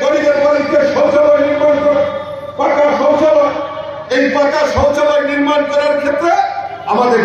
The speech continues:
দেশের প্রধানমন্ত্রী উদ্যোগ নিয়েছিল। আমাদের এই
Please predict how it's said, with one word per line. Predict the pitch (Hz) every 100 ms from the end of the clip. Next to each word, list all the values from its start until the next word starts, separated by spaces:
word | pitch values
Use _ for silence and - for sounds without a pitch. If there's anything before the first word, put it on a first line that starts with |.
| 233
দেশের | 240 233 233
প্রধানমন্ত্রী | 233 233 240 240 233 226 233
উদ্যোগ | 247 247 247 247
নিয়েছিল। | 240 233 294 359 349 - - - -
আমাদের | 185 226 214 190 180
এই | 208